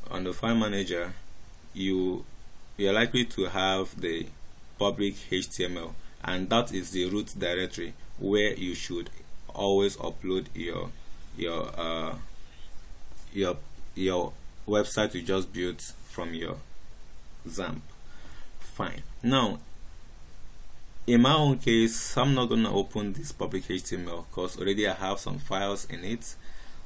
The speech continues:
Okay, so probably you will want to install, uh,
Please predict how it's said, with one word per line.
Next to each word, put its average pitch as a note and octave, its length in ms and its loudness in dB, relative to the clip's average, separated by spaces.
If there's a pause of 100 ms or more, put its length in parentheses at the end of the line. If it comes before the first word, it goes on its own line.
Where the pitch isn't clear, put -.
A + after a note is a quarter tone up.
(140)
Okay, C3 420 2 (380)
so A#2+ 480 6 (600)
probably D3 340 10
you B2+ 220 8
will G2+ 120 6
want A2+ 280 6
to F#2+ 160 2
install, G2 720 0
uh, F#2+ 240 4